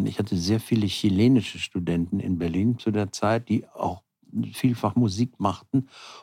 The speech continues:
Und wir haben auch privat uns sehr oft getroffen, Musik gemacht, gekocht und so weiter.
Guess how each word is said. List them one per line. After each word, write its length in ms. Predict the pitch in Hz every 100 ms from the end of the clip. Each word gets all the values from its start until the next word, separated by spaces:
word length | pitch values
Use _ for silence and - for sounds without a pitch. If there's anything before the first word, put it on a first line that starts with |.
| _
Und 120 | 101
wir 120 | 104
haben 160 | 101 -
auch 160 | 104 -
privat 760 | - 117 90 120 110 - - - _ _ _
uns 220 | 123 98
sehr 220 | 107 101 95
oft 260 | 87 -
getroffen, 420 | - - 80 -
Musik 300 | 104 98 98
gemacht, 380 | 92 85 85 -
gekocht 480 | 87 - 87 - -
und 120 | - -
so 100 | 85
weiter. 400 | 80 - 76